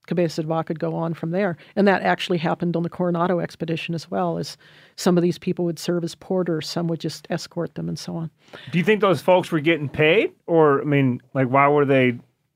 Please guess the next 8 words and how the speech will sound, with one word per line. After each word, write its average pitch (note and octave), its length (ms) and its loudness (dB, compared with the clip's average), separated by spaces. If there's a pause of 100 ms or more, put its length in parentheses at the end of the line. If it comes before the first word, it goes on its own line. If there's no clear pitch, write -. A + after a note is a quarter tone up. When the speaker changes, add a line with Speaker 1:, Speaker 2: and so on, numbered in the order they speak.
(240)
Speaker 2:
going B2+ 260 4
along? A#2+ 360 0 (420)
Speaker 1:
In A#3 160 6
some B3+ 320 2
cases, D4 440 0
they G#3 220 2
were F3+ 100 2
kidnapped E3 580 -4